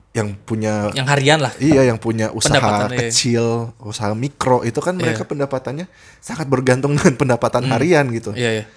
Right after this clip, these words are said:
Speaker 1: Dan mereka juga perlu, masih perlu ngegaji karyawan gitu.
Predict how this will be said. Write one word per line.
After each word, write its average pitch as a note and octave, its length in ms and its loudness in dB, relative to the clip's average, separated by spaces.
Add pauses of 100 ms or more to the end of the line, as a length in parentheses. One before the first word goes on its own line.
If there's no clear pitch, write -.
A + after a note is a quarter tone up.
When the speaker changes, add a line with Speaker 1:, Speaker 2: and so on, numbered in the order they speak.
(100)
Speaker 1:
Dan A#2 220 -2
mereka A#2 240 -2
juga D3+ 220 4
perlu, A2+ 300 -2
masih A2+ 260 -2
perlu A2+ 240 -2
ngegaji A2 540 -2
karyawan C3 680 4
gitu. G#2 240 -8